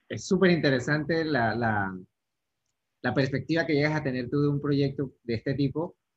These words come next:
por, por a todo lo que llegas a tener acceso, porque muchas veces, eh, una producción es un, es un, es un proceso colaborativo donde participan muchas personas, pero no todas las personas están a la vez en todo,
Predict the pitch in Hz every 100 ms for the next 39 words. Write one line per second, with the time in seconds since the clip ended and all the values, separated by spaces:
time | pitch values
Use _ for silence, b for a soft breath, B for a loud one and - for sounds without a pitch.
0 | _ _ - 120 117 104 104 - _ _
1 | _ - 123 120 _ 131 131 156 165 127
2 | 120 151 151 123 110 123 - 156 117 110
3 | - 113 110 143 147 147 156 151 _ _
4 | _ _ 120 110 110 107 - - 135 156
5 | 170 151 180 180 180 175 - 156 170 170
6 | 165 156 127 98 90 _ _ _ _ _
7 | - - _ _ _ _ _ _ - 139
8 | 156 180 180 180 180 185 185 - - 147
9 | 135 120 117 147 117 107 107 117 117 139
10 | 147 147 156 151 117 139 117 127 120 147
11 | 175 175 - 135 147 147 139 135 131 117
12 | 123 139 - _ - 123 147 135 131